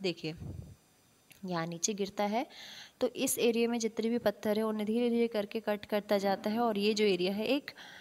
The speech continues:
पूल में कन्वर्ट हो जाता है, ठीक है, तालाब में। ओके, हम्म। चलिए, नेक्स्ट जो हम प्रोसेस देखेंगे, that is transportation।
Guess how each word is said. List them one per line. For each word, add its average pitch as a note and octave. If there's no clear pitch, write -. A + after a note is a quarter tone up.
पूल C4+
में A#3
कन्वर्ट E3
हो D#3+
जाता D3
है, D#3
ठीक -
है, D#4
तालाब D#3+
में। -
ओके, F3+
हम्म। -
चलिए, D3+
नेक्स्ट A3
जो C#4
हम C#4
प्रोसेस A#3
देखेंगे, G3+
that F3+
is B3+
transportation। F3